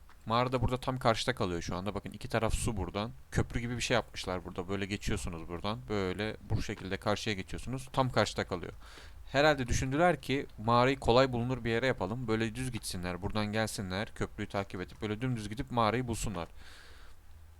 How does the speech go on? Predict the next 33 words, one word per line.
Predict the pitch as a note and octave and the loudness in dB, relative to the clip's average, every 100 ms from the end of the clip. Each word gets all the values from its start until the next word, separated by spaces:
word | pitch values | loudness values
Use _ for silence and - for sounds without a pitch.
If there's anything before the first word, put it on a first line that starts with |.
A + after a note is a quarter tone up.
| - - - - - | -20 -20 -20 -18 0
Ama | A#2+ C3+ | 6 6
bence | C#3+ C#3 | 6 4
tasarım | C3 B2+ C#3+ D3+ | 2 4 4 4
olarak, | A2 F#2 - - | 2 2 0 -2
bir | B2+ | 0
insan | B2+ D3 C#3+ | 2 2 0
içgüdüsel | - - A#2+ - C3+ | -2 -8 -2 2 4
olarak | A2+ A#2+ E3 - - - - - - | 4 2 -2 -8 -16 -18 -18 -18 -8
buradan | A2+ - B2+ C3+ B2+ | 2 2 4 2 2
düz | C3+ C3 | -2 -2
gitmiyor | C3 - A#2+ G#2 | -6 -4 0 2
da | C3 E3 - - - - - - - | 2 2 -4 -20 -20 -20 -20 -20 -20
her | - D3 | 0 2
zaman | C#3+ B2+ C#3+ | 4 2 0
su | - - | 0 2
kenarını | - A#2 G2 F#2 | 4 4 2 0
takip | G2 F#2 G2 | -2 -4 -2
ediyor. | F2+ - G2 - | -6 -4 -4 -4
Yani | G#2+ G#2+ G#2 | -2 -2 4
ben | B2+ C3+ C3 - - - | 4 4 0 -16 -16 -2
her | C#3 | 0
zaman | B2 B2 C3 | 2 2 4
öyle | A#2+ | 4
yaptım. | A#2 - F#2+ | 2 0 -2
Ben | A2 | -2
buradan | B2 A#2+ A2 | 0 -2 0
geldim | A2+ A#2+ G2+ C3+ C3+ | 2 2 0 -6 -6
ve | |
su | B2+ - | -4 -2
kenarını | B2 F#2+ F2 | -2 -2 -4
takip | F2+ F#2+ - | -4 -6 -4
ettim. | F2 - B2 | -8 -6 -4
Benim | A2+ | -2